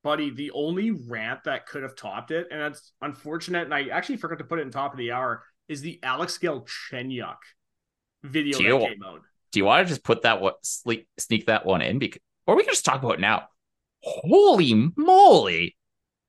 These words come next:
Speaker 2: Now that I've heard that, it's like, we got it before, given the description that <laughs> we got.
Speaker 1: Yeah.
Speaker 2: But then you hear it, it's like, how did he not get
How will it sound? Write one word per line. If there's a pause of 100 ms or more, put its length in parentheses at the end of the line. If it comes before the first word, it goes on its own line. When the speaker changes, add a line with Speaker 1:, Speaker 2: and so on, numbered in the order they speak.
(260)
Speaker 2:
Now
that
I've
heard
that,
it's
like, (560)
we
got
it
before,
given
the
description
that
<laughs>
we
got. (280)
Speaker 1:
Yeah. (480)
Speaker 2:
But
then
you
hear
it,
it's
like, (840)
how
did
he
not
get